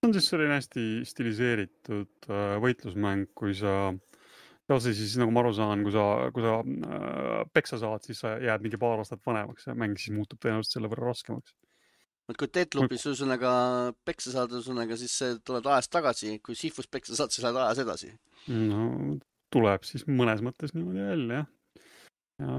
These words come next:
Speaker 1: ju, ju, ju siis, ju siis senikaua see mäng käib, kuni sa lõpuks, äh, vanadusse siis kõrvad peale alla paned. Siis pead ilmselt jälle otsast peale alustama.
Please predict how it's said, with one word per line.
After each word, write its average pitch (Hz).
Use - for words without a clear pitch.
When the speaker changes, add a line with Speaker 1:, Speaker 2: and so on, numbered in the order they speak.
Speaker 1:
ju, 143
ju, 135
ju 131
siis, 117
ju 147
siis 127
senikaua 123
see 131
mäng 131
käib, 123
kuni 107
sa 110
lõpuks, 107
äh, 120
vanadusse 110
siis 113
kõrvad 117
peale 107
alla 104
paned. 113
Siis -
pead 110
ilmselt -
jälle 117
otsast -
peale 117
alustama. -